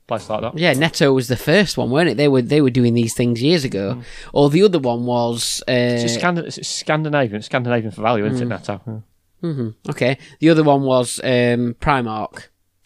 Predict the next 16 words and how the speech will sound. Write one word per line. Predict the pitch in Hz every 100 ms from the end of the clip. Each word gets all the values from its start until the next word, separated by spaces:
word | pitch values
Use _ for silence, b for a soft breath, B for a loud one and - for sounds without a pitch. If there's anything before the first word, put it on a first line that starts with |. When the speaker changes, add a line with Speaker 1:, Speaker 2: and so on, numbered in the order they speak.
| -
Speaker 1:
Uh, | 151
yeah. | 139 185 - _ _ _ 127
Speaker 2:
Okay. | 117 - 123 127 B B B B
And, | 135 123 120 117 - - - -
uh, | - 85 175
yeah, | 165 131
I'm | 190
gonna | 202 170
say | -
the | 123
Primark | - 143 147 123 113 -
one. | 113 110 - _ _ _ - B B _ -
Speaker 1:
Uh, | 165 160 165 160 156
you'd | - 196
be | -
correct. | 143 190 - - - - -